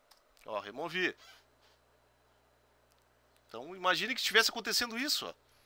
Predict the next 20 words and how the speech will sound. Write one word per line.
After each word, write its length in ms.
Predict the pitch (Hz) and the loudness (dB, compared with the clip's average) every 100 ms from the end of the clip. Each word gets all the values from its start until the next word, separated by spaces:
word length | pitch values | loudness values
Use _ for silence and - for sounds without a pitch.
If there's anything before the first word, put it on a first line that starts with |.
| _ _ _ _ _ _ _ _ - | _ _ _ _ _ _ _ _ -10
Adicionou 360 | 131 - 160 208 | -4 -4 -2 2
um 40 | |
arquivo. 420 | 226 - 233 190 - _ _ _ _ _ _ _ _ _ _ _ _ _ _ - | 2 4 2 2 -2 _ _ _ _ _ _ _ _ _ _ _ _ _ _ -20
Vou 80 | |
adicionar 300 | - - 160 | -12 -2 0
mais 200 | 185 180 | 2 0
um. 220 | 170 214 135 _ _ _ _ _ _ _ _ - - - _ _ _ _ _ - | -2 -6 -8 _ _ _ _ _ _ _ _ -20 -20 -20 _ _ _ _ _ -8
Ó, 240 | 123 120 92 _ _ - | 0 2 0 _ _ -10
vou 60 | |
adicionar 300 | 131 160 165 | -6 -2 -2
mais 260 | 190 190 170 | 0 -2 -2
um. 200 | 214 139 _ _ _ _ _ _ _ _ _ _ _ _ _ _ _ _ _ _ _ _ _ _ _ _ _ _ _ _ _ _ _ _ _ _ _ _ _ _ _ - - - | -8 -10 _ _ _ _ _ _ _ _ _ _ _ _ _ _ _ _ _ _ _ _ _ _ _ _ _ _ _ _ _ _ _ _ _ _ _ _ _ _ _ -20 -20 -12
Então 220 | - 170 | -4 2
é 60 | 220 | 2
interessante 840 | 190 240 233 - - 247 285 - - _ _ - _ _ | 6 6 8 8 8 6 4 0 -2 _ _ -20 _ _
pra 180 | - 226 | 8 10
esse 240 | 262 302 - | 10 6 4
tipo 160 | 202 | 0
de 80 | - | -4
coisa, 300 | 156 147 - | 0 0 -2